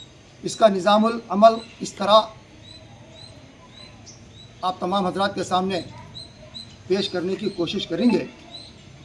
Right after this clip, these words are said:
چار اکتوبر دو ہزار پچیس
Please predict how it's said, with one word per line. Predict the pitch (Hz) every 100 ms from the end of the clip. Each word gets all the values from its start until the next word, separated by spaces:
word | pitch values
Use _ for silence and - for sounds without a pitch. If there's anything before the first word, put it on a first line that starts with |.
| - - - - - - - - -
چار | 202 226
اکتوبر | 226 - 226 214 196 - - - - - - - 679 - - - - - - - 143
دو | 170 190
ہزار | 185 220 214 -
پچیس | 185 220 226